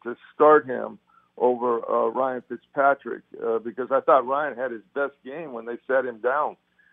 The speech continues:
Uh, at the same time, I know they wanna get a feel for, uh, you know, Tua and see what he, he can do and what he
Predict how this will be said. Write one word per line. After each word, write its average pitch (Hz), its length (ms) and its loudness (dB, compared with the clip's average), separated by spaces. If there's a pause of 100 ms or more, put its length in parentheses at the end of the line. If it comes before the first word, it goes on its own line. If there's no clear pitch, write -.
(220)
Uh, 120 380 2 (140)
at 127 140 -2
the 127 80 -8 (120)
same 175 260 0
time, 127 280 -2
I 123 120 -4
know 143 180 0
they 139 140 2
wanna 127 340 -2
get 139 160 0
a 117 80 -2 (180)
feel 143 540 -2 (480)
for, 127 440 0 (100)
uh, 120 640 2
you 131 160 -12
know, 120 340 -2 (120)
Tua 143 420 0
and 120 180 -8 (120)
see 147 140 2
what 127 240 2
he, 139 280 -2 (180)
he 151 160 -4
can 117 260 -10
do 135 280 -2
and 117 120 -6
what 127 160 2
he 113 100 -10